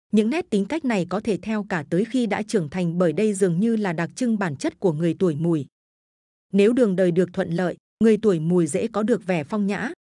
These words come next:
thanh nhàn, nhưng nếu cuộc sống không được như ý, gặp nhiều vất vả, gian truân, thất bại, người tuổi Mùi lại trở nên rất bi lụy, ủy mị, chán chường. Với cách hành xử luôn thể hiện sự chân thành,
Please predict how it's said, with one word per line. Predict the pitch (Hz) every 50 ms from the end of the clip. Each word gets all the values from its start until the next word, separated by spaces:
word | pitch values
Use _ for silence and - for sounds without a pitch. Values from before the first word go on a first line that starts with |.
| _ _
thanh | - 262 247 233
nhàn, | 226 208 185 165 143 - - _ _ _
nhưng | 226 254 247 233
nếu | 220 208 196 226 269
cuộc | - 233 233 220
sống | - 185 170 214 262
không | - 269 233 220
được | 190 190 170 180
như | 175 202 202
ý, | 180 185 180 185 240 359 - _ _ _ _
gặp | 190 220 208 214
nhiều | 196 208 220 208
vất | 190 - 311 330 -
vả, | 196 208 196 170 143 123 - _ _ _ -
gian | 240 233 226
truân, | 214 - 254 240 226 208 190 - _ _ _
thất | - 330 -
bại, | 226 214 196 170 - - _ _ _ -
người | 214 220 214
tuổi | 208 220 208 175
Mùi | 156 160 170 180 175 165
lại | 180 175 - -
trở | - 190
nên | 156 151 185 208 202 196
rất | 190 302 339 -
bi | 190 208 220 214
lụy, | 202 208 196 175 180 - _ _ _
ủy | - 214 175
mị, | 151 160 185 180 180 - _ _ _
chán | - - 175 170 202
chường. | 220 - 233 202 175 147 135 - _ _ _ _ _ _ _ _ _ _ _ _ _ _ _ _
Với | 185 185 196 202
cách | 202 302 330
hành | - 240 190
xử | 175 - 208 180
luôn | 160 175 233 233 220
thể | 214 220 170
hiện | 143 170 196 180
sự | 185 - - 208 165
chân | 175 - 254 233
thành, | 226 220 202 175 151